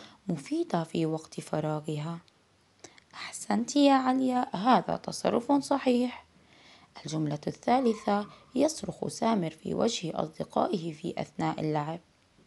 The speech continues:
خاطئ، لا يجب الصراخ.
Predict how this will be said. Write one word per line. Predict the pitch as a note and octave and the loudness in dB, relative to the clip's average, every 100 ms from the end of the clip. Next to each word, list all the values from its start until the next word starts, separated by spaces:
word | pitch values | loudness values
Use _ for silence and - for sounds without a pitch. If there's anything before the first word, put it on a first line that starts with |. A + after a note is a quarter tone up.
| _ _ _ | _ _ _
خاطئ، | - - G3+ A3+ D4+ - - - _ - - - E3+ | -20 4 8 8 6 2 0 -2 _ -20 -20 -10 -2
لا | D3+ | 0
يجب | D3+ A#3 C#4 G#3+ | 4 4 4 0
الصراخ. | - - E3 D#3 E3 - | -4 -4 0 0 -2 -12